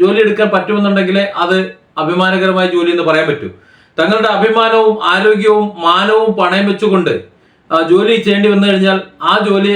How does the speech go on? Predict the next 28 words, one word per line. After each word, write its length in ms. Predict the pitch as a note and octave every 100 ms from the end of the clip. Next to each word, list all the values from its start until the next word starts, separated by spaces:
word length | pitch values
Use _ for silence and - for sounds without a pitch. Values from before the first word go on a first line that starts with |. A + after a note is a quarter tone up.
| G3+
അഭിമാനകരമായ 640 | D#3+ F3+ F#3+ F#3+ F#3+ F#3+ F#3
ജോലി 160 | F#3 F3+
എന്ന് 100 | F#3 F3+
പറയാൻ 220 | F3+ F#3 F3+
പറ്റില്ല. 320 | F3 F#3 F3 - -
കാരണം 280 | D3+ F3 E3+ D#3+
അത് 140 | E3+ F#3 - _ F3
ഒരു 100 | F#3+ F#3+
ദുരന്തം 400 | G#3 A#3 B3+ A#3+ G#3+
എന്നേ 160 | F#3+ D#3+
പറയാൻ 180 | D3 C3+
പറ്റൂ. 200 | G#2+ G2+ - _ _ _ -
അത്തരം 300 | D#3+ A#3+ B3+ A3
ദുരന്തത്തിലേക്ക് 720 | G3 A3 A#3+ A3 G#3+ F#3 F#3 F3+ F3
ഇവിടുത്തെ 280 | F3+ G3 G3
ചെറുപ്പക്കാരും 640 | F3+ F#3 G#3 G#3 F#3+ D#3+ - - -
ഇവിടുത്തെ 300 | F3+ G3+ - D#3+
അമ്മമാരും 440 | F#3 G3+ G3 F#3 F3+ F3
ഒക്കെ 160 | F#3+ F3+
പോകേണ്ടി 340 | E3 F3 G3 F#3
വരുന്നുണ്ടെങ്കിൽ 500 | E3+ F3+ F3+ F3 G3+ G#3+
ഇവിടുത്തെ 300 | A3+ A3+ A#3 G3+
ഭരണാധികാരികളുടെ 760 | G#3 G3 G#3 G3 F#3+ F3+ F3+ F3+
പിടിപ്പുകേട് 400 | E3 D#3 F3+ F3+ E3
തന്നെയാണ്. 320 | D#3 A#2+ F2+ - _ _ - G3
അത്തരത്തിൽ 420 | B3 A#3 G3 A#3+ - - F3+
ഇവിടെ 200 | G3+ G#3+
നിന്ന്, 240 | G3 G3